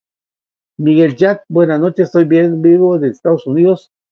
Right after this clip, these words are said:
¿A qué hora van a jugar los cremas? Mañana a las siete, pa, en Claro Sport. Eh, mi querida, eh, querido Ax. Hola, Brendix, ¿cómo estás? Buenas noches, encantado saludarte. Qué bueno que estás bien, que estás contenta.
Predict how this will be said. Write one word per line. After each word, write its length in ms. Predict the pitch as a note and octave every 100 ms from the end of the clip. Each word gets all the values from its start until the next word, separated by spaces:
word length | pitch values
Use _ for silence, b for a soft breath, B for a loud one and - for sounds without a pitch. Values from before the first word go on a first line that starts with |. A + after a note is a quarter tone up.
| _ _ -
¿A 140 | C#3
qué 120 | D3+
hora 100 | F3
van 120 | F#3 F#3
a 40 |
jugar 180 | D#3 F3
los 80 | D#3+
cremas? 260 | F3 F#3
Mañana 340 | C3+ C#3+ G3+ F3+
a 20 |
las 140 | A2+
siete, 340 | - F3+ - B2
pa, 180 | G2 - _ _ _
en 140 | B2 A#2+
Claro 280 | D#3 D#3
Sport. 380 | C#3 - D#3+ - _ _ _ _ _ _ _ _ _ _ _
Eh, 320 | - D3+ C#3+ C#3
mi 100 | C#3
querida, 680 | D3+ E3+ F3 D#3+ D#3 C#3+
eh, 160 | C#3 C#3
querido 540 | C#3 D3+ D#3+ C#3 B2+ -
Ax. 460 | E3 G3 - _ _ _ _ _ _ _ _ _ -
Hola, 220 | A#3 A#3+
Brendix, 440 | A#3 B3 A#3 -
¿cómo 180 | - G#3+
estás? 260 | G3+ B3 A#3+
Buenas 240 | A#3 G#3+
noches, 400 | A3+ A#3 B3 A#3
encantado 320 | G3 E3 F#3+
saludarte. 720 | G3+ F#3 E3 F#3 F#3 G#3 G3+ - _ _ _ _ _ -
Qué 60 |
bueno 220 | F3+ G3+ E3
que 80 |
estás 220 | D3+ F3+ D#3+
bien, 320 | G3+ A#3 A3+
que 120 | E3+
estás 200 | C3+ B2+
contenta. 580 | C#3+ B2+ E3+ G3 A3